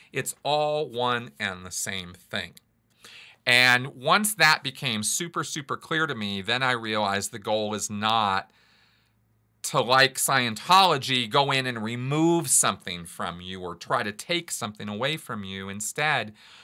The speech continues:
what we have to learn how to do is just be able to think better. <laughs> You know,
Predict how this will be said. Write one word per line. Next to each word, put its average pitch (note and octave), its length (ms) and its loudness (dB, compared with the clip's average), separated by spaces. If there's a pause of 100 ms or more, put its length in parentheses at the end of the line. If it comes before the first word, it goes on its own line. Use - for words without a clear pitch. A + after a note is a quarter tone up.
what B2 180 -2
we E3 200 -6
have C3+ 280 -4
to A2+ 100 -12
learn G2+ 240 -6
how G2 180 -6
to F#2 80 -10
do F#2+ 420 -6
is A2 120 -12
just - 320 -4 (260)
be A#2+ 240 -10
able A#2+ 340 -4
to G#2+ 140 -12
think - 540 -8 (920)
better. B2+ 400 4 (200)
<laughs> - 600 -8 (560)
You A2+ 180 -8
know, B2 340 0